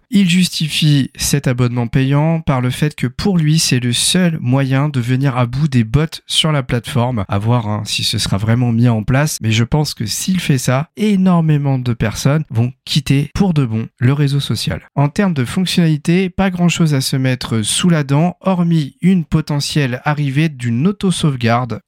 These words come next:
En fait, le, le principe est simple, hein, vous allez rédiger votre message et celui-ci va automatiquement se sauvegarder régulièrement en brouillon et ainsi, si vous avez, je sais pas, une coupure de connexion internet, eh bien, vous pourrez revenir dessus en vous reconnectant plus tard.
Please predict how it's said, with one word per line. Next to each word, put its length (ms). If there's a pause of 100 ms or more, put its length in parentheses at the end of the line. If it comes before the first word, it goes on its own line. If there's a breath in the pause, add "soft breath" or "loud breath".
En 100
fait, 240
le, 220
le 120
principe 440
est 80
simple, 360
hein, 100
vous 200
allez 200
rédiger 400
votre 360
message 520
et 100
celui-ci 500
va 220
automatiquement 920
se 200
sauvegarder 800
régulièrement 880
en 240
brouillon 460
et 100
ainsi, 300
si 160
vous 120
avez, 200
je 100
sais 140
pas, 200
une 120
coupure 280
de 100
connexion 440
internet, 480
eh 60
bien, 160
vous 160
pourrez 260
revenir 640
dessus 560
en 100
vous 160
reconnectant 600
plus 240
tard. 300